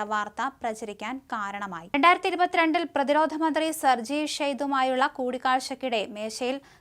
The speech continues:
തലകുമ്പിണ്ടിരിക്കുന്ന വീഡിയോയും വ്യാപകമായി പ്രചരിച്ചു. പാർക്കിൻസൺസ്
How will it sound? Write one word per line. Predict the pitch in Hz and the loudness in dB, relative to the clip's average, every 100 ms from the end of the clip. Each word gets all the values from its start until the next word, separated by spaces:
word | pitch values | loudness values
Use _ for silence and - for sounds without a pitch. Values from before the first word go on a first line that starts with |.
| - | -2
തലകുമ്പിണ്ടിരിക്കുന്ന | 269 269 302 302 294 269 262 269 254 - | 0 2 0 -2 -2 -2 -4 -2 -2 -2
വീഡിയോയും | 233 240 254 277 277 269 220 | -6 -4 -2 0 0 -2 -4
വ്യാപകമായി | 233 226 226 269 269 277 285 | -2 0 -2 -4 -2 -2 -4
പ്രചരിച്ചു. | 233 175 185 - - _ _ _ _ _ _ - | -8 -8 -10 -12 -18 _ _ _ _ _ _ 2
പാർക്കിൻസൺസ് | 302 320 330 370 381 370 | 4 4 2 0 0 -2